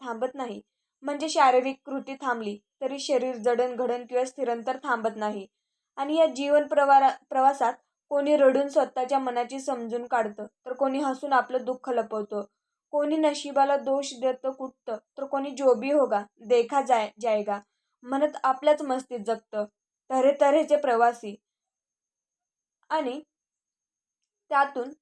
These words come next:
जोडली जाणारी नाती, त्या अनुष्काने येणारे ताणतणाव, आजार, दुखणी खुपणी, कोणाचं कोणाला सोडून जाणं, जीवन प्रवासातील ही सारी स्थिरंतर पूर्ण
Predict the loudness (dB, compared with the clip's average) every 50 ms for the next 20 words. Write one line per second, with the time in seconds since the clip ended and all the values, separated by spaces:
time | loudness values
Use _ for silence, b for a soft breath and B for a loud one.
0 | -8 0 4 4 4 6 4 2 2 4 4 4 4 2 2 2 0 0 0 0
1 | -2 -6 -16 -16 -18 _ _ _ _ _ -4 -4 -2 0 0 -2 0 0 -2 -2
2 | -2 0 0 0 2 2 2 2 2 0 0 2 4 4 4 4 4 2 2 0
3 | 0 -2 -4 -6 -6 -6 -6 -8 -12 -14 _ _ -4 -2 -2 0 2 2 2 2
4 | 0 -4 -10 -8 -6 -6 -6 -8 -12 -14 -12 _ -8 -8 -8 -8 -10 -12 -12 -12
5 | -8 -6 -4 -2 -2 -2 -2 -2 -2 0 0 0 2 2 2 2 0 0 0 0
6 | 0 0 0 -2 -2 0 0 0 0 -2 -6 -10 -12 _ _ _ _ _ _ _
7 | -14 -10 -4 -2 0 0 0 0 0 2 4 4 4 4 2 -2 -6 -6 -6 -8
8 | -8 -8 -4 2 4 4 4 4 2 0 -4 -6 -10 -12 -8 -4 -4 -4 -4 -2
9 | -4 -4 -4 -2 0 0 0 0 -2 -4